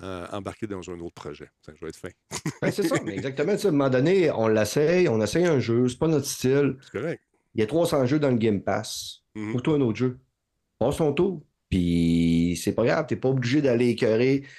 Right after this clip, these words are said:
Speaker 2: un travailleur qui a travaillé pendant cinq ans comme un déchaîné. Ils ont dû cruncher comme des malades à soixante, quatre-vingts heures semaine. Ça fait que,
Speaker 1: Ben, je peux te dire
Speaker 2: ils
Speaker 1: qu'ils
Speaker 2: vont dans la paix et l'harmonie.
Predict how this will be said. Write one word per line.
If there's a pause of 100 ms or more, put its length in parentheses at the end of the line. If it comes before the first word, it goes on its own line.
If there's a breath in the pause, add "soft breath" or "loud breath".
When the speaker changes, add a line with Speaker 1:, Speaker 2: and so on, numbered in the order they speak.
(140 loud breath)
Speaker 2:
un
travailleur
qui
a
travaillé
pendant (220)
cinq
ans
comme
un
déchaîné.
Ils
ont
dû
cruncher
comme
des
malades
à
soixante,
quatre-vingts
heures
semaine. (720)
Ça
fait
que,
Speaker 1:
Ben,
je
peux
te
dire
Speaker 2:
ils
Speaker 1:
qu'ils
Speaker 2:
vont
dans
la
paix
et
l'harmonie.